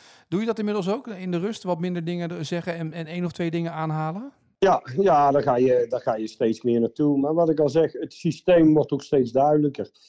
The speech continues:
Speaker 2: Hè, je speelt vaker tegen bepaalde, eh, systemen. Je hebt alle tegenstanders al een keer gehad.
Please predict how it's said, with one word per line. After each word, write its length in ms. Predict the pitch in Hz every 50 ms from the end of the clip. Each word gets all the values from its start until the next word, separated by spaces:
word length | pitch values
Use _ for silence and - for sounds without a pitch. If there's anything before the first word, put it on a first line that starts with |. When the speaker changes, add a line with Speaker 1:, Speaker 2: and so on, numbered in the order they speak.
| _ _ _ _ _
Speaker 2:
Hè, 160 | 117 120 131
je 180 | 139 139 123 120
speelt 320 | 117 - - 143 131 - -
vaker 420 | - 131 131 135 135 - 139 -
tegen 280 | - 151 143 135 131 135
bepaalde, 640 | 135 131 135 - 135 131 131 131 127 127 127 131
eh, 420 | 127 151 135 127 127 127 127 123 127
systemen. 580 | 127 - - 131 - - 139 135 135 131 135 131
Je 80 | 127
hebt 180 | 131 127 - -
alle 240 | - 156 147 143 143
tegenstanders 680 | - 165 151 139 135 127 - - 143 139 139 135 120
al 140 | 135 135 131
een 80 | 131
keer 260 | 127 - 143 139 135 131
gehad. 360 | 123 131 147 156 156 -